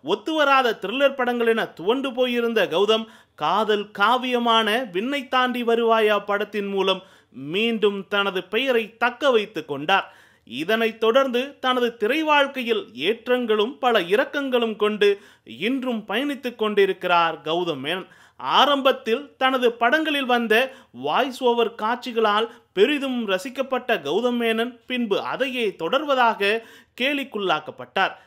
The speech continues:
தயாரிப்பாளராக சில பிரச்சனைகள், இயக்க இருந்த படங்கள் முடக்கம், கடன் பிரச்சனை என துவண்டு போன கௌதம் இப்போது நடிப்பிலும் ஆர்வம் காட்டி வருகிறார்.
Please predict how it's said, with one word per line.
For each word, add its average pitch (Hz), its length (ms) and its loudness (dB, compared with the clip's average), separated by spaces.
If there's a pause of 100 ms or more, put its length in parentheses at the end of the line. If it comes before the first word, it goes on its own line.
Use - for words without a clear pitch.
(120)
தயாரிப்பாளராக 214 1080 2
சில 233 280 -2
பிரச்சனைகள், 214 760 -2
இயக்க 262 420 0
இருந்த 247 340 2
படங்கள் 233 440 0
முடக்கம், 190 520 -2 (140)
கடன் 262 300 2
பிரச்சனை 262 360 -4
என 208 160 -2
துவண்டு 240 460 -4
போன 214 220 -2
கௌதம் 202 440 0 (220)
இப்போது 180 520 0
நடிப்பிலும் 208 600 -2
ஆர்வம் 208 500 0
காட்டி 147 300 -4
வருகிறார். 135 680 -4